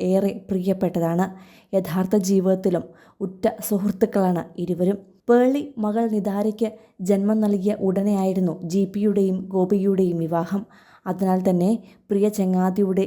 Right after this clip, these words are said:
വിവാഹത്തിൽ പങ്കെടുക്കാൻ പേളിക്ക് സാധിച്ചിരുന്നില്ല. ഗോപികയുടെയും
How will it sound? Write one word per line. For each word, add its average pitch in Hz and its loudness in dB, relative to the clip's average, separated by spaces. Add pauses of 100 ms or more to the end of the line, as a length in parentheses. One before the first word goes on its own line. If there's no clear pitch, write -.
വിവാഹത്തിൽ 185 -2
പങ്കെടുക്കാൻ 185 0 (320)
പേളിക്ക് 190 2 (180)
സാധിച്ചിരുന്നില്ല. 185 0 (560)
ഗോപികയുടെയും 233 2